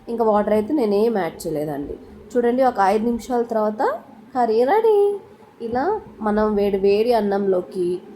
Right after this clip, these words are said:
ఈ బీరకాయ టమాటో కర్రీ సర్వ్ చేసుకొని తింటే ఈ చల్లగా ఉన్-, ఈ క్లైమేట్లో చాలా అంటే చాలా టేస్టీగా ఉంటుందండి. నచ్చిందా మీకు ఈ వీడియో? ఈ simple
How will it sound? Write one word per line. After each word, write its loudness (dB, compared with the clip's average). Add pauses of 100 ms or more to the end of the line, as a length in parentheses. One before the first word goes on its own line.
(340)
ఈ -2
బీరకాయ 2
టమాటో -2
కర్రీ -4 (680)
సర్వ్ 0
చేసుకొని -2
తింటే -4 (440)
ఈ -4 (100)
చల్లగా 2
ఉన్-, -2
ఈ -2
క్లైమేట్లో -2 (160)
చాలా 2
అంటే -2
చాలా 0
టేస్టీగా -2
ఉంటుందండి. -4 (400)
నచ్చిందా 0
మీకు -2
ఈ -2
వీడియో? -4 (280)
ఈ -6
simple -4